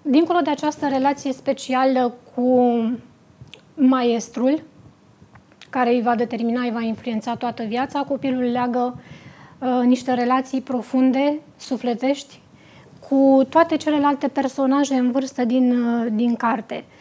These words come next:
De fapt, doar cu acestea el va putea să comunice cu adevărat deschis. Bunicul, care îi construiește un pat cutie, singurul loc în care el poate să vorbească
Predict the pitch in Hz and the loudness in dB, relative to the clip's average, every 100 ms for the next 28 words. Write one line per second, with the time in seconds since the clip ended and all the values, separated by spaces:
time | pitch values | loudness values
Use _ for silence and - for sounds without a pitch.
0 | - - 233 247 302 262 320 320 294 269 | -20 -8 -4 -2 0 0 0 0 -2 -2
1 | 302 302 269 262 277 262 262 240 277 269 | -4 -4 -4 -2 -2 -4 -6 -6 -4 -4
2 | - 269 269 240 262 254 240 262 254 262 | -4 -4 -2 0 2 0 -2 -2 -4 -4
3 | - - - - - - 311 269 262 277 | -16 -20 -20 -20 -12 0 2 2 2 0
4 | 277 247 262 - 262 - - - _ _ | 2 0 -2 -4 -10 -10 -14 -20 _ _
5 | - 240 240 240 294 311 302 302 240 240 | -4 0 2 2 0 0 -2 0 -2 0
6 | - 247 - 240 254 262 247 233 226 254 | -2 -4 -2 -2 -2 -2 -2 -2 -2 -4
7 | 247 - - _ _ - 233 - 254 294 | -6 -8 -20 _ _ -10 -8 -2 0 0
8 | 330 - - _ - - 285 277 262 247 | -2 -6 -20 _ -14 -4 -2 0 0 0
9 | 262 240 247 240 240 247 247 240 233 - | 0 -4 -4 -4 -4 -4 -6 -6 -6 -8
10 | 214 226 208 269 269 - 311 | -8 -8 -6 -6 -8 -8 -8